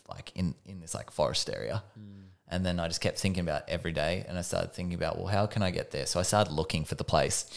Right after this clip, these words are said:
Speaker 2: Yeah.
Speaker 1: And what happened was I saw this place that come on, came on the market, and I was just like,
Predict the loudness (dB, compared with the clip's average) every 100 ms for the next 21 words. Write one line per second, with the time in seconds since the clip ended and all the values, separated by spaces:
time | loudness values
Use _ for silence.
0 | -8 -6 -2 4 6 6 6 6 6 6
1 | 2 -6 -14 -20 -20 -20 _ -2 4 8
2 | 8 4 6 6 6 2 2 4 2 -2
3 | -2 2 4 4 2 0 -2 -4 -2 -2
4 | 0 4 4